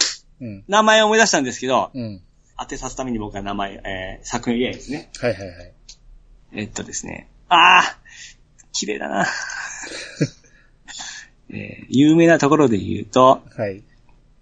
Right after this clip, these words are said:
Speaker 2: ヒーロー。
Speaker 1: ヒーロー？
Speaker 2: ええ。
Speaker 1: ヒーローって、あの、キムタクの？
Speaker 2: ええ、あ、でも、第十話しか出てないな。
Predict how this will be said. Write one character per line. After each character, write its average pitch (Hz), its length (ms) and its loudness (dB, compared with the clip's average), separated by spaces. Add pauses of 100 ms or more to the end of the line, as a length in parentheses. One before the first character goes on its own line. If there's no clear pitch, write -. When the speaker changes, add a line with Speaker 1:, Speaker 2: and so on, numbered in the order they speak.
(2250)
Speaker 2:
ヒ 175 240 6
ー 101 60 0
ロ 90 220 -8
ー。 - 60 -18 (1120)
Speaker 1:
ヒ 269 340 2
ー 180 40 0
ロ 139 80 4
ー？ 95 220 -10 (580)
Speaker 2:
え 113 80 0
え。 101 80 0 (160)
Speaker 1:
ヒ 240 320 -4
ー - 20 0
ロ 151 120 6
ー 117 40 -2
っ - 40 -16
て、 113 200 -2
あ 113 100 -2
の、 110 380 -4
キ - 120 -2
ム 139 100 2
タ 123 100 4
ク 120 100 -4
の？ 156 140 -4 (360)
Speaker 2:
え 156 60 2
え、 113 180 2
あ、 113 180 -2
で 131 100 0
も、 143 120 0 (380)
第 165 220 4
十 151 100 4
話 117 100 2
し - 40 -8
か 90 80 -8
出 92 100 -10
て 90 60 -12
な 82 80 -14
い 78 40 -18
な。 - 120 -16